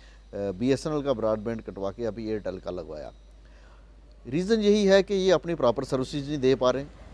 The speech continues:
आए दिन मेरे पास एक नंबर, आज भी मैं सोचता हूँ बीएसएनएल का मेरे पास एक नंबर है, काफ़ी सालों से चल रहा है, मैं सोच रहा हूँ कि उसको रखूँ, लेकिन जिस तरह से इनके हालात हैं, अब मैंने वो भी डिसाइड किया कि उसको मैं किसी और कंपनी में पोर्ट कर दूँ।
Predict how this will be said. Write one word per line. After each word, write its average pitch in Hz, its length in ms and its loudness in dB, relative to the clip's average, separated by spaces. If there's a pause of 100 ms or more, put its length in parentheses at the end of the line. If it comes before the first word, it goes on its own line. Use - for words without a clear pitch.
(120)
आए 170 180 12
दिन 180 260 4 (120)
मेरे 165 180 8
पास 175 260 6
एक 160 180 2
नंबर, 160 220 4
आज 175 180 12
भी 175 100 -2
मैं 170 120 0
सोचता 143 280 -2
हूँ 139 100 -4
बीएसएनएल 131 400 -2
का 135 100 -4
मेरे 123 160 2
पास 123 220 -2
एक 120 120 -4
नंबर 117 280 2
है, 104 180 -4 (420)
काफ़ी 135 240 0
सालों 143 200 4
से 135 120 -4
चल 117 200 0
रहा 107 180 2
है, 95 100 -4 (300)
मैं 175 100 2
सोच 156 260 0
रहा 156 120 4
हूँ 156 100 0
कि 160 80 -4
उसको 151 300 -2
रखूँ, 139 280 2
लेकिन 147 280 2
जिस 151 200 -8
तरह 151 160 2
से 160 100 -4
इनके 147 200 -2
हालात 127 340 4
हैं, 139 60 6
अब 131 60 4
मैंने 127 240 0
वो 139 140 0
भी 143 120 0
डिसाइड 120 340 -4
किया 117 200 -2
कि 117 100 -2
उसको 123 280 -4
मैं 123 120 -4
किसी 123 220 -10
और 113 100 -2
कंपनी 107 340 -8
में 110 120 -4
पोर्ट 95 260 -8
कर - 120 -14
दूँ। 80 180 -16